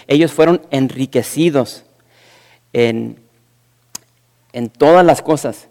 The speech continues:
en especial sobre qué, sobre la palabra y la ciencia.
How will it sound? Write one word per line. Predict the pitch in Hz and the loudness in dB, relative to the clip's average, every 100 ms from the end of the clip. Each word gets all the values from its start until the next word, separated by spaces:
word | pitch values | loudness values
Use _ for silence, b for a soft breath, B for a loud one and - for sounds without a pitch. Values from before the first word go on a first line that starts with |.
| _ _ _ _ | _ _ _ _
en | - 127 | -8 -6
especial | - 123 131 139 185 - | -4 -4 2 2 2 -2
sobre | - 127 120 | -4 0 0
qué, | - 156 208 b b | 0 -2 -2 b b
sobre | - 127 123 | -4 0 2
la | 120 117 | 2 2
palabra | 120 131 156 185 214 - _ - | 2 4 4 0 -4 -10 _ -6
y | |
la | 123 117 | -2 -2
ciencia. | - 131 120 117 | -2 -4 -4 -8